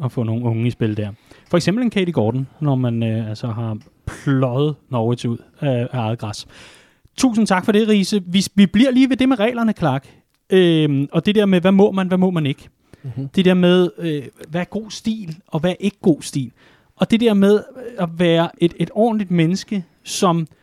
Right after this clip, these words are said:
Speaker 1: respekterer andre.
Speaker 2: Og der vil jeg jo sige, at bare for min stol, der er Andreas jo et fantastisk eksempel på,
Speaker 1: Det er han
Speaker 2: han,
Speaker 1: jo.
Speaker 2: han er, han er sådan, han, han, han leder ved eksempel. Leading by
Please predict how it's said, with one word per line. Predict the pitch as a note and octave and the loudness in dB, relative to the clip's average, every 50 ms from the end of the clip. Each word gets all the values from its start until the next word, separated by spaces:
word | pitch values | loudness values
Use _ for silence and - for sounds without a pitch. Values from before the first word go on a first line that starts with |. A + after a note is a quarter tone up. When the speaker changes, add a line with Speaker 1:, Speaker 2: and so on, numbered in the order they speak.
| _ _ - | _ _ -2
Speaker 1:
respekterer | E3 D#3+ - F#3+ - - - A3 A#3 A3 - | -2 -2 -2 -4 -6 -4 -2 -2 -2 -2 -2
andre. | - C#3 E3+ G3 - C4+ - _ _ - | -2 -2 -2 -4 -6 -12 -18 _ _ -8
Speaker 2:
Og | - - | -2 0
der | C#3+ C3+ | 2 2
vil | D3 F3 | 4 4
jeg | E3+ C#3 | 4 4
jo | B2+ A#2+ | 4 2
sige, | A#2 - - C#3 C3+ C3+ C#3 C#3+ - - | 0 -2 -4 -4 -4 -2 -4 -4 -6 -8
at | - - _ - C3 - _ - | -12 -14 _ -20 -20 -12 _ -4
bare | C#3+ C#3+ | -2 -2
for | C3 - C#3 | -2 -4 -6
min | B2 B2+ C3 D3+ D#3+ E3+ D3+ | -8 -6 -6 -6 -6 -6 -6
stol, | - - D3+ C3+ A#2 G#2 - - | -6 -4 -2 -2 -2 -4 -8 -6
der | - C#3 | -4 -2
er | C#3+ | -2
Andreas | C#3 C#3 - - - D3+ C#3 C#3+ - - | -2 -4 -4 -2 -2 -2 -2 -4 -4 -4
jo | C3+ | -4
et | A#2+ - | -4 -4
fantastisk | - C3 A#2 - - - F3 - - E3 - - | -4 -6 -6 -4 -2 -2 -2 -2 -2 -6 -6 -6
eksempel | B2+ A2+ - - A2+ - - A#2+ | -8 -6 -6 -6 -8 -8 -10 -16
på, | - - - | -4 0 2
Speaker 1:
Det | - | 2
er | B2+ | 2
han | F3+ A3+ C4+ | 2 2 2
Speaker 2:
han, | C#4 | 2
Speaker 1:
jo. | F3 | 0
Speaker 2:
han | B2 A#2+ D3 D3 | 0 0 0 0
er, | C#3+ C#3+ C3 - - - | 2 0 0 -2 -4 -4
han | C#3+ C#3 D3 | -2 0 0
er | D3 | 0
sådan, | C#3 - - D3 C#3 | 0 -2 -2 -2 -2
han, | C3 - D3 D3+ - | 0 0 -2 -2 -2
han, | - D3+ D3 C3+ C3 C#3 D3 - | -2 -2 -2 -2 -2 -4 -6 -4
han | - D3+ D#3+ | -2 -2 -2
leder | D3 C#3 D3 C#3+ D3 D#3+ F3+ F3 D#3+ - _ _ _ _ - | 2 4 6 6 6 6 6 4 2 -2 _ _ _ _ -10
ved | D3 C3 C#3 C3+ B2+ | -2 2 2 4 4
eksempel. | A#2+ A#2+ - - D3+ C3 A#2+ B2+ A#2+ - _ _ _ _ _ _ _ - | 2 0 0 -2 -2 -2 -2 -6 -8 -8 _ _ _ _ _ _ _ -2
Leading | C#3 D3 F3 F#3 G3 F3+ D#3+ | 2 4 4 6 4 4 4
by | C#3 | 4